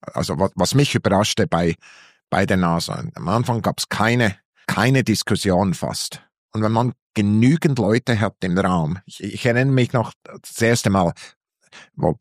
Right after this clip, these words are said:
plötzlich ein Problem gelöst wurde, das ich immer lösen musste. Es löste sich von selber.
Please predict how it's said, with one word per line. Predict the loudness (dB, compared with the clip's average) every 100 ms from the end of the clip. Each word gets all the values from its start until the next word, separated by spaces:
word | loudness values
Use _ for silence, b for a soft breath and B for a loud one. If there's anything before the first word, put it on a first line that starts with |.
| 0
plötzlich | 2 2 0
ein | 2 2
Problem | 2 2 2
gelöst | 2 4 2 4
wurde, | 2 2
das | 0 -2 0
ich | 0
immer | 2 2
lösen | 2 0 -2
musste. | -2 -2 -2
Es | -4 2
löste | 4 4 0
sich | -4 -4
von | -4 -4
selber. | -2 -4 -6